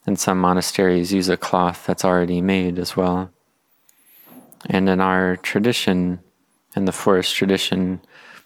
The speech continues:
we make, uh, sew the cloth on the same day as the katina ceremony. And we use the jackfruit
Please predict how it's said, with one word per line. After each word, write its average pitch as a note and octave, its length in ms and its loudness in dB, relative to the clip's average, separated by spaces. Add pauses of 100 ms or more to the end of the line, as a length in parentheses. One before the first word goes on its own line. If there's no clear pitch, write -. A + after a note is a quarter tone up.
(200)
we F#2 240 0
make, F#2 480 -2 (480)
uh, F#2 340 -2
sew G#2+ 300 2
the F#2+ 100 2
cloth F2+ 580 -2
on F2+ 200 2
the F2 60 0
same F#2 340 0
day F2+ 260 2
as F2 160 -2
the F#2 80 -2
katina - 460 -4
ceremony. F2+ 760 -2 (2250)
And G#2 100 2
we F#2 80 2
use F2+ 380 0
the F2 320 2
jackfruit F#2 800 0